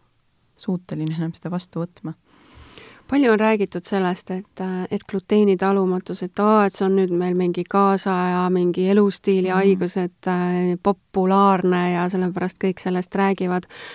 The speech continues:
Speaker 2: Aga siis ikkagi, noh, võib arvata, eks ju, et ta oli ikkagi vanasti ka olemas.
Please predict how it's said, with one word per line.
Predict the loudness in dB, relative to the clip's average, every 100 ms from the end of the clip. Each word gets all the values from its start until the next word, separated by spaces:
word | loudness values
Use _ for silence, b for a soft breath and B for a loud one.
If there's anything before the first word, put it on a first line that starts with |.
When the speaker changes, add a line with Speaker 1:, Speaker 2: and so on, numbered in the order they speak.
| B B
Speaker 2:
Aga | 0 2
siis | 2 0
ikkagi, | 0 -2 0 0
noh, | -2 0
võib | 2 2
arvata, | 0 0 -2 -4
eks | -6 -4
ju, | -4
et | -4 -4
ta | -2
oli | 0 -2 -2
ikkagi | -4 -2
vanasti | 0 -2 -4 -6 -6
ka | -4 -2
olemas. | -2 -6 -8 -14